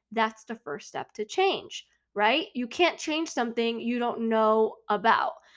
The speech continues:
So you have to become aware of what kinds of thoughts that you think about on the,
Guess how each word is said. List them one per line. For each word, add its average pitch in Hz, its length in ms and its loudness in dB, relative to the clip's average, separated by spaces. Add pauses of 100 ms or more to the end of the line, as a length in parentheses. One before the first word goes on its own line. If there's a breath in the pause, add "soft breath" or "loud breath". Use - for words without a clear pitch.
(140 soft breath)
So - 120 -4
you 254 180 0
have 294 300 6
to 330 100 -2
become 277 380 -4
aware 233 520 2
of 214 240 2
what 269 320 4
kinds 311 320 0
of 285 140 -8
thoughts - 340 2
that - 140 -6
you 214 80 -2
think 349 260 0
about 277 300 6
on 220 220 0
the, 214 300 0